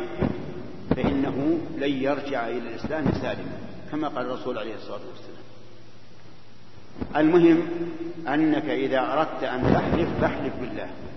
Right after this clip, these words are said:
بأي اسم من أسماء الله أو بأي صفة من صفات الله، وبغير الله لا تحلف.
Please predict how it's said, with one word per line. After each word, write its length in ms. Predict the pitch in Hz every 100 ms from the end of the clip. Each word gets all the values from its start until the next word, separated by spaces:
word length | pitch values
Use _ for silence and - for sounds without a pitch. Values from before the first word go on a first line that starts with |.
| - - - - - - - - -
بأي 440 | 151 160 170 175 190
اسم 240 | - 160
من 100 | 151
أسماء 340 | 135 - 135
الله 220 | 117 107 - - - - - - - - - - - - - - - - -
أو 160 | 165 170
بأي 360 | 170 170 170
صفة 280 | - 165 165
من 240 | 170 151
صفات 340 | 147 151 - 127
الله، 280 | 127 113 - - - - - - - - - - - - 127
وبغير 400 | 131 160 156 139
الله 100 | 147
لا 220 | 135 143
تحلف. 280 | 147 - -